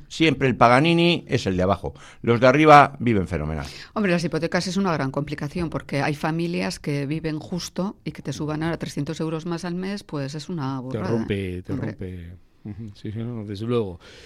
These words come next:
Speaker 3: Y, y, y el problema es que llevamos así bastante tiempo y que no hay visos, por mucho
Speaker 2: Eso
Speaker 3: que
Speaker 2: es, que
Speaker 3: nos
Speaker 2: si es un
Speaker 3: digan
Speaker 2: periodo
Speaker 3: de
Speaker 2: de
Speaker 3: que
Speaker 2: tiempo,
Speaker 3: es un,
Speaker 2: eh, pues,
Speaker 3: claro.
Speaker 2: puedes
Speaker 3: Sí.
Speaker 2: aguantar, pero si esto sigue
Speaker 3: El
Speaker 2: y
Speaker 3: colchón,
Speaker 2: sigue,
Speaker 3: el
Speaker 2: eso
Speaker 3: colchón,
Speaker 2: es,
Speaker 3: dices,
Speaker 2: sí.
Speaker 1: Pero
Speaker 3: vas, vas tirando, vas tirando, vas tirando, pero, joder, hay un momento en el que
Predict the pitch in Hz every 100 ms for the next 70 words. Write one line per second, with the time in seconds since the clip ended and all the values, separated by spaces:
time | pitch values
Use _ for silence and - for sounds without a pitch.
0 | - - 139 135 131 143 135 - 131 -
1 | 117 117 123 139 - 127 131 120 120 123
2 | 117 131 123 120 123 135 131 110 110 123
3 | 123 120 - 117 98 - 113 117 131 -
4 | 175 120 120 - 139 202 202 196 202 202
5 | 226 214 214 226 233 135 170 147 123 107
6 | 101 - 170 170 170 139 147 175 175 -
7 | 147 135 139 156 104 151 151 165 151 156
8 | 127 160 175 202 - 113 117 113 156 110
9 | 107 107 104 110 101 98 92 143 139 139
10 | 151 139 139 139 135 147 139 139 127 -
11 | 135 139 160 107 101 110 131 98 - 117
12 | 120 120 127 127 110 104 101